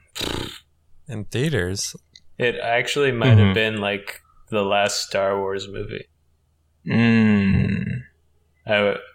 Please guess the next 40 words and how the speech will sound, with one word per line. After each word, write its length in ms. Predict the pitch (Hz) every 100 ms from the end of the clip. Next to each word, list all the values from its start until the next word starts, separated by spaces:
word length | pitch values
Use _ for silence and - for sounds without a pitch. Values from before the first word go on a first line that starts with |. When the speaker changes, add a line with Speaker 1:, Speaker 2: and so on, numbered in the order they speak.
| -
Speaker 2:
uh, 320 | 123 101 98
Sarah's 400 | 101 - 113 110
family, 560 | 110 104 104 101 101 98 -
every 220 | 110 110
time 260 | 107 110 101
one 180 | 101 101
came 260 | - 101
out, 300 | 101 104 104 -
they, 160 | 101 101
like, 280 | 101 101 - -
they 100 | 107
all 300 | 101 104 101
got 180 | 101 98
together, 600 | 104 101 98 98 101 101 _ - - - - - - - - -
and 160 | 147 135
we'd 160 | 131
do 200 | 131 127
it 80 | 123
as 140 | 120 123
a 40 |
big 340 | - 127 127 127
group 320 | 127 127 131
of 160 | 135 135 -
outing. 420 | 127 123 123 147 - - _ _ - - -
Speaker 3:
Yeah, 100 | 123
so 420 | 113 123 113 110
you've 260 | 110 110 101
seen 300 | - 117 107
all 240 | 110 107
the 100 | 110
Star 300 | 107 - 110
Warses? 520 | 107 107 110 117 113 - - _ _ _ _ -
Speaker 2:
I 180 | 151 147 - - -
think 300 | 214 262 - 202
we 180 | 196
still 460 | 180 - - 139 151
managed 380 | 143 139 127 -
to 80 | 113
miss 320 | 107 104 -
one, 320 | 98 98 107